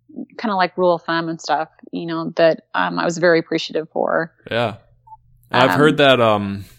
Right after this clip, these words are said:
Speaker 2: you can get really good mountain flying training out there too. Like, they take you in between the mountains and they show you what it's like. I've actually heard of people paying to go there to go learn how to fly, which fly, perfect their kinda, like, mountain flying out there.
Speaker 1: Yeah, absolutely. And you have also the issues, you know,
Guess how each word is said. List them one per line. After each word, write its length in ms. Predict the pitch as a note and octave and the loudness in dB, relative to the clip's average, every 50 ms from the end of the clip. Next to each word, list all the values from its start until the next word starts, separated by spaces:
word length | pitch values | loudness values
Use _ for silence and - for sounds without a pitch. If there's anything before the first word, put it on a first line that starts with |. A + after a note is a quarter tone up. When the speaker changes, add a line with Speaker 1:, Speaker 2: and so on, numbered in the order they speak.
| _ _ _ - | _ _ _ -6
Speaker 2:
you 140 | A#2+ A#2+ B2 | -4 -4 -2
can 80 | B2+ A2+ | -2 -2
get 180 | B2 B2 F2+ | -2 -2 0
really 260 | G#2+ A2+ A#2 A#2 A2+ | 0 -2 0 0 0
good 160 | A2 A2+ G#2+ G2+ | 0 -2 -2 -2
mountain 300 | G2+ G#2 G#2 - - A2 | -2 -4 -4 -4 -6 -8
flying 300 | - G#2+ A2 A2 A2 A2 | -8 -6 -6 -6 -6 -8
training 300 | - A2 A#2 A#2 A2+ A2+ | -8 -8 -8 -6 -6 -6
out 140 | A2+ A2 | -6 -6
there 140 | A#2+ A2+ A2 - | -4 -6 -6 -6
too. 240 | - - A2+ A2+ A2+ | -6 -8 -6 -4 -4
Like, 160 | A2 G#2 G#2 | -4 -4 -6
they 100 | - G#2 | -8 -10
take 300 | - - - - - - | -10 -8 -10 -10 -10 -10
you 380 | G#2+ G#2+ G#2+ G#2 G#2 G#2+ G#2 F#2+ | -10 -8 -6 -6 -6 -6 -6 -6
in 140 | C2+ F#2+ A2 | -8 -10 -10
between 260 | G#2+ - - G#2+ G#2+ | -12 -12 -10 -10 -10
the 60 | G#2 G2+ | -8 -8
mountains 480 | G#2+ G#2 G#2+ D2 D#2 G#2 G#2+ G#2 - | -6 -6 -6 -6 -8 -10 -10 -10 -10
and 140 | G2+ G#2 G2+ | -10 -8 -8
they 80 | G2+ G2+ | -8 -8
show 200 | - - G#2 G#2 | -8 -8 -8 -6
you 200 | G#2 G#2 G2+ G2+ | -6 -6 -6 -6
what 120 | G#2 G#2 | -6 -8
it's 200 | G#2 G2 - - | -8 -10 -10 -8
like. 220 | - G2 G2+ - - | -8 -6 -6 -4 -4
I've 180 | A2 A2+ G#2 | -4 -4 -2
actually 300 | G#2+ A#2+ B2+ B2+ - C3 | -2 -4 -4 -4 -6 -8
heard 160 | A2 A2+ A#2+ A2+ | -6 -6 -6 -8
of 100 | G#2+ - | -8 -10
people 240 | - A#2 - G2+ | -12 -10 -10 -10
paying 400 | G2 - - A#2 A#2 A2+ A2+ A2 - | -10 -10 -8 -8 -6 -6 -8 -10 -12
to 120 | - G#2 | -14 -14
go 260 | G#2 G2+ G2+ G#2+ A2 | -10 -8 -6 -6 -4
there 220 | G#2 G2+ G2+ F#2+ F#2+ | -6 -6 -8 -8 -10
to 140 | - - G2+ | -12 -14 -12
go 200 | G#2+ G#2 G#2 F#2+ | -8 -8 -8 -6
learn 280 | F#2+ G2+ G#2 G#2 G#2+ | -6 -8 -8 -8 -8
how 120 | G#2 G2+ G2+ | -8 -10 -10
to 80 | G2 | -10
fly, 500 | - - - G2 G2+ G#2 G2+ G2 F#2 A2+ - _ | -12 -10 -6 -4 -4 -2 -4 -4 -8 -12 -18 _
which 380 | - G#2 G2+ G#2 - - - _ _ _ _ _ - - - | -16 -14 -14 -12 -14 -16 -18 _ _ _ _ _ -20 -20 -16
fly, 420 | - - A#2 A2 G#2+ G#2+ G#2+ G#2+ | -8 -4 -4 -2 -2 -2 -4 -4
perfect 580 | G#2 - - - A2 - - A2+ A2 - _ - | -6 -8 -12 -16 -14 -10 -6 -8 -8 -8 _ -12
their 120 | G#2 G#2 | -12 -12
kinda, 220 | - - G#2+ G#2+ G2+ | -10 -10 -10 -10 -10
like, 180 | G2+ F#2+ - | -10 -12 -10
mountain 260 | G#2+ G#2 G#2 - E2 F#2+ | -10 -10 -8 -10 -10 -14
flying 300 | - G2+ G2 G2+ G2 G2 | -12 -12 -12 -10 -10 -12
out 180 | E2+ F2+ - | -12 -14 -14
there. 220 | - F2+ G2+ A2 _ _ _ _ _ _ _ _ _ _ _ - | -14 -16 -16 -16 _ _ _ _ _ _ _ _ _ _ _ -2
Speaker 1:
Yeah, 300 | A#3+ C#4 C4+ B3+ A#3+ G3 | 2 4 4 4 4 2
absolutely. 600 | G3+ A3 - - - A#3+ A#3 G3 - G3+ F#3+ F#3+ | 0 -2 -4 -6 -6 -4 -4 -4 -4 -6 -6 -6
And 100 | F#3+ F#3 | -8 -10
you 80 | F#3 G3 | -10 -6
have 220 | G3+ F#3+ F#3 F3+ - | -4 -4 -4 -4 -4
also 320 | - F3+ F3+ - - G3 | -4 -6 -6 -6 -8 -10
the 160 | F3 E3+ - F3+ | -8 -8 -8 -10
issues, 580 | F3+ - - F#3+ F#3+ F#3+ F#3+ F3+ - - - - | -10 -10 -8 -6 -6 -6 -6 -10 -16 -20 -16 -12
you 180 | - F#3+ F#3+ F#3 | -10 -8 -6 -4
know, 360 | F3 F3 F3 E3+ F3 F3+ | -2 -2 -2 0 -2 -4